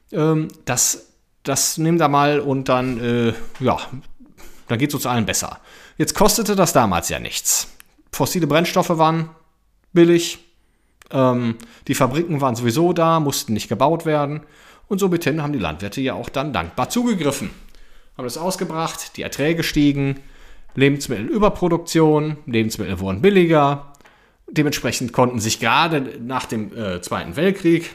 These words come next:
ich sag mal, wo ja, hört sich ein bisschen platt an, aber wo ja ohnehin neue Menschen gebraucht wurden, die Geburtenraten stiegen dramatisch an, auch in den Drittweltländern. Und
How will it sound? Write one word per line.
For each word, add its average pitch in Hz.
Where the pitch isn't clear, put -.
ich 117
sag 107
mal, 101
wo 101
ja, 92
hört 117
sich 117
ein 110
bisschen 107
platt 120
an, 117
aber 98
wo 98
ja 90
ohnehin 127
neue 139
Menschen 135
gebraucht 127
wurden, 127
die 127
Geburtenraten 156
stiegen 156
dramatisch 139
an, 131
auch 131
in 131
den 110
Drittweltländern. 131
Und 214